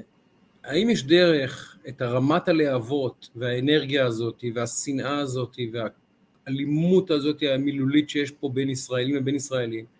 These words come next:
האם אתה רואה לזה איזשהו סוף, איזושהי דעיכה? כי אני באמת ציפיתי שאחרי הניצחון בבחירות, תצא איזושהי רוח מהמפרשים של, אה, של, של לפחות הצד השני, אבל, אה, יומיים אחרי זה,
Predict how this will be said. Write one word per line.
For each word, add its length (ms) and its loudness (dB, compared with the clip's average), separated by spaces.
האם 160 6
אתה 120 2
רואה 160 6
לזה 460 6
איזשהו 400 2
סוף, 440 2
איזושהי 420 0
דעיכה? 460 0
כי 160 -4
אני 160 4
באמת 460 6
ציפיתי 400 -4
שאחרי 320 -2
הניצחון 400 -2
בבחירות, 680 -4
תצא 320 4
איזושהי 400 4
רוח 340 8
מהמפרשים 840 2
של, 300 2
אה, 380 4
של, 240 -4
של 320 -4
לפחות 500 -6
הצד 240 0
השני, 500 -2
אבל, 340 -2
אה, 200 -2
יומיים 440 2
אחרי 340 0
זה, 300 0